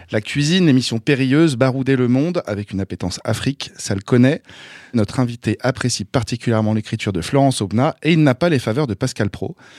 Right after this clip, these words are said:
Ce même Pascal Praud qui lui interdit un jour par téléphone de regarder ou d'écouter ses émissions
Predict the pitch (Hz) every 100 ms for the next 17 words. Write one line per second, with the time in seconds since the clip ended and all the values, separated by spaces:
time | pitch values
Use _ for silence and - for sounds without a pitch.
0 | - - - - 110 131 110 - 95 -
1 | 147 107 107 120 127 101 95 127 131 113
2 | - 143 123 117 - 151 123 104 117 135
3 | 113 120 123 95 123 - 107 135 - 90
4 | 120 98 - 117